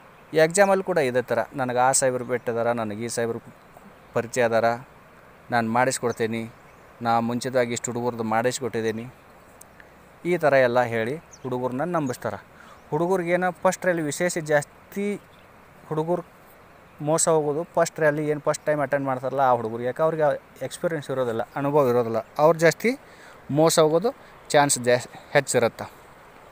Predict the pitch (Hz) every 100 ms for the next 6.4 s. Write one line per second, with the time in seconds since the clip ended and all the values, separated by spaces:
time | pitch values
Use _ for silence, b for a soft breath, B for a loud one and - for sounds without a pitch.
0 | - - B B B - 175 220 220 220
1 | 196 214 220 202 196 233 208 208 196 -
2 | 180 180 170 170 185 180 180 170 170 165
3 | 170 170 165 - 156 170 160 151 156 156
4 | 151 143 143 - B B B - 156 170
5 | 175 170 165 156 156 147 143 139 151 170
6 | 143 135 131 123